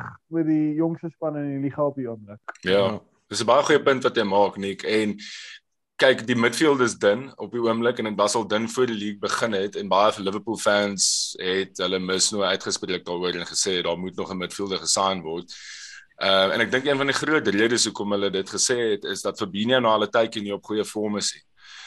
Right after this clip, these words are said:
Speaker 2: En,
Speaker 3: Hmm.
Speaker 2: en, en ons, en ons rely baie op Fabinho. Eh, as
Speaker 3: Ja, ja.
Speaker 2: Fabinho nie daar is, het ons nie 'n proper ses nie. Ehm, en as Fabinho goed is, is hy uitstekend. Ek sê nie hy is 'n slegte speler nie, glad nie. Maar hy het net, hy is
Speaker 3: Ja,
Speaker 2: in
Speaker 3: is
Speaker 2: slegte
Speaker 3: incredible.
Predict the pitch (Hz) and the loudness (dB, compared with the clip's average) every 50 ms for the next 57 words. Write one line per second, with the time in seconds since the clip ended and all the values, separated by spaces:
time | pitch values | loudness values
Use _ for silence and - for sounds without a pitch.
0 | - - _ - - 107 107 104 107 104 104 107 - - - - - 120 120 113 | -20 -16 _ -2 0 2 2 2 2 0 0 -2 -6 -10 -12 -6 -2 -2 -2 0
1 | - 120 123 113 110 110 107 - - - 113 110 107 104 95 104 104 104 104 104 | 0 -2 0 0 0 0 0 0 0 0 0 -2 0 -2 -2 -2 -2 0 2 4
2 | 101 101 101 107 107 98 - - 110 104 104 107 110 107 101 - - 98 87 85 | 4 6 6 4 2 0 0 4 6 6 8 8 6 4 0 -4 -6 -14 -14 -14
3 | 90 85 85 80 76 76 82 85 _ _ - - 92 87 80 - - 69 - 107 | -14 -14 -12 -10 -10 -10 -12 -14 _ _ -6 -6 -6 -6 -6 -4 -2 -2 0 0
4 | 98 98 95 92 85 117 127 135 139 139 131 113 110 110 107 - 117 113 104 113 | 0 0 0 0 0 0 0 2 2 2 2 4 4 4 4 2 0 -2 -4 -4
5 | 110 - 139 123 - - - 117 107 - 107 98 - - - 104 98 92 - - | -6 -4 -4 -6 -4 -2 0 0 0 0 -4 -4 -2 -2 -2 -2 -2 -2 -4 -4
6 | - 78 78 _ _ - - - - - - - - - - - 104 104 104 104 | -6 -10 -20 _ _ -20 -20 -20 -20 -18 -18 -18 -14 -8 -4 -2 0 2 2 0
7 | 101 101 101 - - 113 113 107 107 - 143 151 151 - - 151 117 117 117 120 | 0 -2 -4 -6 -4 -4 -2 -2 0 2 2 4 4 2 0 -2 -4 -2 -2 -2
8 | 117 - - 151 - 120 104 107 104 110 104 104 101 - - 135 127 123 - 95 | -2 -2 -2 -4 -4 -4 -4 -2 0 0 0 0 0 0 0 0 0 0 0 -4
9 | 85 87 85 - - 113 117 123 120 98 92 - 104 95 90 - 98 92 - - | -8 -6 -6 -4 -2 -2 0 0 0 0 0 -2 0 -2 -2 -2 -4 -8 -6 -4
10 | 98 92 82 71 71 78 76 - - 107 101 90 85 - - 73 76 78 - _ | -4 -6 -6 -8 -10 -12 -16 -12 -6 -2 -2 -2 -2 -4 -10 -18 -18 -18 -20 _
11 | - 90 92 95 95 95 107 110 120 120 107 95 98 104 101 101 - - - 135 | -8 -2 2 2 2 2 2 0 0 0 2 2 0 0 0 -2 -2 0 2 2
12 | 117 117 113 113 110 90 80 | 4 4 4 4 2 0 0